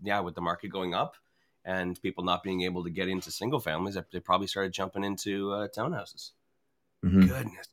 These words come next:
Speaker 1: gracious. And, and I also, it reminds me of, um, something I said last year. Um, and this, this is always fun to say, you know, "I told you so."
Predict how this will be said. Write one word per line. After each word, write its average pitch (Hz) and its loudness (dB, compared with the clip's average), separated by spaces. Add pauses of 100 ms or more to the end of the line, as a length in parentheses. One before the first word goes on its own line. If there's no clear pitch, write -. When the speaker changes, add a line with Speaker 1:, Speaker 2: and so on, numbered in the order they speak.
(140)
Speaker 1:
gracious. 123 0 (600)
And, 123 8
and 123 6
I 127 4
also, 147 4
it 95 -2
reminds 104 2
me 92 2
of, 90 -2
um, 87 2
something 92 -2
I 87 0
said 107 -2
last 82 0
year. 113 -2 (240)
Um, 87 2 (340)
and 87 0
this, 87 -4
this 90 -6
is 82 -6
always 73 -4
fun 73 -6
to 78 -12
say, 73 -6
you 73 -10
know, 73 -4
"I 71 -8
told 80 -4
you 73 -8
so." 71 -8